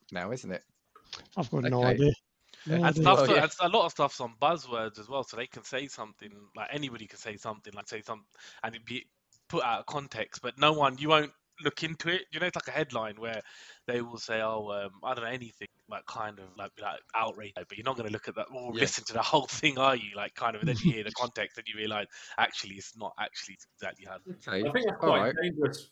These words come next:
Speaker 4: 'cause you kinda get, all get that bot influencing as well, like, you know, when there's important votes and how they create bots to
Speaker 3: Yeah.
Speaker 4: kind of influence people's opinions. Based, essentially what you just said,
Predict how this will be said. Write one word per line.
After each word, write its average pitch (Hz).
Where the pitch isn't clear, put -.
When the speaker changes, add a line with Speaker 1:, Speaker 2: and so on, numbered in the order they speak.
Speaker 4:
'cause 135
you 143
kinda 147
get, 131
all 131
get 110
that 113
bot 143
influencing 107
as 95
well, 110
like, 95
you 110
know, 104
when 101
there's 101
important 104
votes 104
and 92
how 113
they 101
create 113
bots 110
to 92
Speaker 3:
Yeah. 90
Speaker 4:
kind 104
of 107
influence 107
people's 107
opinions. 107
Based, 123
essentially 135
what 110
you 117
just 107
said, 110